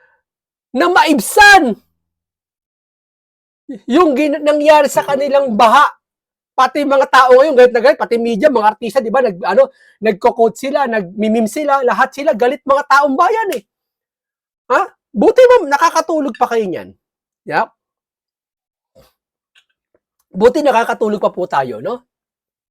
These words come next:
Oh. Okay. Ni-raid po ang bahay. Pinasok po.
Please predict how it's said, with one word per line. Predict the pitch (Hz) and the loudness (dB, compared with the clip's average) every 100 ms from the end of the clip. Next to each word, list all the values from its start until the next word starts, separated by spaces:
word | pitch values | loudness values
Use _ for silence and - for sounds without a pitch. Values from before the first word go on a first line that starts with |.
| _ _ - | _ _ -14
Oh. | 135 98 _ _ _ _ - | -12 -12 _ _ _ _ 2
Okay. | 214 254 311 247 - _ _ _ _ _ _ 185 | 2 6 4 4 0 _ _ _ _ _ _ 2
Ni-raid | 214 311 330 330 | 4 6 4 4
po | 339 | 6
ang | 349 262 240 233 | 6 6 2 4
bahay. | 262 247 277 285 294 - _ _ _ _ _ _ _ _ - | 4 6 6 6 4 -2 _ _ _ _ _ _ _ _ -10
Pinasok | 165 233 226 277 277 | -2 2 2 0 2
po. | 277 | 4